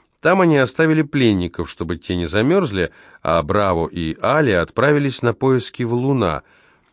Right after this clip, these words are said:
Когда они его нашли, то удивились лёгкости, с которой им удалось его отодвинуть.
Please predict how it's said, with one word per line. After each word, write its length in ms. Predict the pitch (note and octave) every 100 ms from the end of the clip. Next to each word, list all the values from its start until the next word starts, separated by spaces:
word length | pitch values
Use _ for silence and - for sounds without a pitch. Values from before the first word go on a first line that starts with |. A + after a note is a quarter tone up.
| _
Когда 420 | - F#2 E2+ G2
они 220 | G2 G2+
его 180 | G2 G2
нашли, 400 | G2 G2 - C3+
то 160 | - F#2+
удивились 560 | E2 F#2 A2 B2 A2
лёгкости, 680 | C3 D3 A#2+ - - D#2 -
с 120 | D#2
которой 420 | - E2+ F2+ E2+ F2
им 100 | E2+
удалось 460 | E2 E2+ G#2+ -
его 180 | G2 G2+
отодвинуть. 640 | G#2 B2 A#2 F2+ D2 C#2